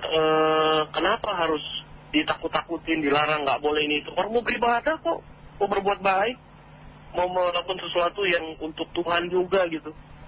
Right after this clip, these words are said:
Jadi, apa alasannya untuk nggak boleh lah ini, nggak boleh lah itu?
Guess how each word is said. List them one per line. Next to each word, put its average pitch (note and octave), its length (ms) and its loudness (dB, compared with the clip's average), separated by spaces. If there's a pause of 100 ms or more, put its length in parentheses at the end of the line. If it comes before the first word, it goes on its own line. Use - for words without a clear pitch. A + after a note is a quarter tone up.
(300)
Jadi, A3 320 0 (460)
apa E3 320 0
alasannya A3 580 0
untuk E3 240 0
nggak G#2 240 -2
boleh C3+ 320 4
lah D3 160 2
ini, C#3+ 220 -2
nggak B2+ 140 0
boleh B2+ 200 2
lah C3+ 160 -2
itu? C3 240 -4